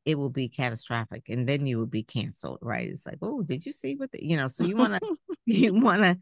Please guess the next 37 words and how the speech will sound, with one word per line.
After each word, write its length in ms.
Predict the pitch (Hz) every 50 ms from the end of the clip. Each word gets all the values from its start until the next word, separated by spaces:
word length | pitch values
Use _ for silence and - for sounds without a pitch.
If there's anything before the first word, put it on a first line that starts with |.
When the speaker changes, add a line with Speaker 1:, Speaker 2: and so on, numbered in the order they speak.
| _ _ _ _ _ _
Speaker 1:
take 240 | - 208 185 170 -
those 260 | - 160 147 143 135
gradual 560 | 123 - 139 143 143 147 143 - 139 123 123
steps, 540 | 123 - - _ 131 120 113 95 90 - - _ -
and 320 | 127 131 127 127 120 117
I'm 120 | 117 113 113
telling 340 | - - 127 123 117 120
you, 120 | 113 110 110
it 80 | -
will 340 | - - 123 120 113 110 104 104 107 113
really, 300 | 113 123 131 131 123 123
really 300 | 113 110 107 110 110 110
pan 340 | 113 - - 113 107 110 110
out. 220 | - - - - -
It's, 340 | - 311 415 - - - - -
it 100 | 214 190
takes 260 | - - 247 240 226
humility 540 | - 196 156 151 147 143 127 117 113 113 113
for 120 | - - 113
people 320 | - 120 113 - - 104
to 120 | - 110 101
do 180 | - - 113 -
that. 200 | - - - 104
It 80 | 107
really 260 | 113 120 127 113 110
does. 320 | - - - - - - -
It 100 | 110 -
takes 220 | - 123 123 120
humility. 580 | - 127 120 110 110 113 107 107 - - - 98
It's 180 | 120 120 -
power 320 | _ _ 170 175 170 139 120
in 80 | 117
humility. 480 | 113 117 113 113 107 98 110 107 92 98
So 380 | - - - 113 110 107 110 113 - _ _ _ _ _ _ _ _ _
you 180 | _ 127 127 117
definitely, 520 | 107 - 127 120 120 - - 113 110 107 107 - -
I, 120 | 113 120